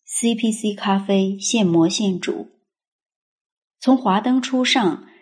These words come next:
到翌日凌晨三句钟，羊场夜市长达十小时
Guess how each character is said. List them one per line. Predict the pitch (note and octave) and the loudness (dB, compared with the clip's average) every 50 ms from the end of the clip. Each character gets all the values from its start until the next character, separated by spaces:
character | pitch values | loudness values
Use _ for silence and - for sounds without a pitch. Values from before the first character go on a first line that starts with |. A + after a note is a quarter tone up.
| - - | 0 4
到 | A3+ G#3+ G3 | 6 6 6
翌 | - - A#3+ A3 G3+ | 6 4 2 4 4
日 | G3+ G3+ F#3 E3+ | 6 6 4 4
凌 | E3 E3 E3+ F#3 | 4 2 2 0
晨 | G3 - F#3+ E3 F3+ | 0 2 2 0 0
三 | F3+ - G#3+ G3+ G#3 | 0 -2 0 0 0
句 | G3+ - G3 D#3 | 0 -2 -2 -2
钟， | - - D#3 D#3+ D#3+ D#3+ - - _ _ _ _ _ _ _ _ _ _ _ _ _ _ _ _ | -2 -2 -2 -2 -2 -4 -8 -14 _ _ _ _ _ _ _ _ _ _ _ _ _ _ _ _
羊 | - G3 F#3+ F#3+ G3+ | 2 6 6 6 6
场 | G#3+ - G#3+ F3+ E3+ E3+ | 4 2 4 6 6 6
夜 | F#3 G3+ G3 F3+ | 6 4 2 2
市 | F#3 - - G3 F3+ E3 | 2 0 0 0 -2 -2
长 | E3 - - D#3+ F3+ | -4 -6 -4 -2 -2
达 | F#3+ F#3 F#3+ | -2 0 0
十 | G3+ - - E3 E3 F#3+ | 0 -2 -2 -2 -4 -4
小 | - G3 - - | -4 -6 -6 -4
时 | - - - - - - - _ | -6 -6 -6 -8 -12 -18 -20 _